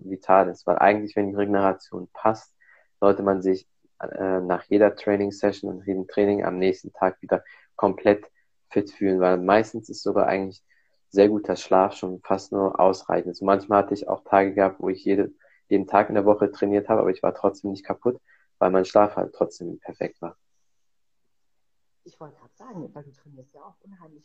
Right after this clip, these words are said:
Speaker 2: viel und sehr gut. Okay, wie ist deine Ernährung?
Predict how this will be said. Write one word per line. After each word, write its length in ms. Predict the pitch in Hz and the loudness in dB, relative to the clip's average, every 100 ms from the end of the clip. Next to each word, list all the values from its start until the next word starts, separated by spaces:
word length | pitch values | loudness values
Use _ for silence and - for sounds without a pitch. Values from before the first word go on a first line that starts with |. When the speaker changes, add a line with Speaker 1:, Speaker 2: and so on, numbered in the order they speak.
| _ | _
Speaker 2:
viel 160 | 202 | -20
und 140 | 180 165 | -20 _
sehr 120 | 156 _ | -20 _
gut. 120 | 139 _ _ _ - | _ _ _ _ -20
Okay, 260 | _ - 180 | _ -20 -20
wie 80 | |
ist 160 | 185 _ | -20 _
deine 200 | 180 214 | -20 -16
Ernährung? 540 | 240 262 262 285 302 | -10 -8 -6 -8 -8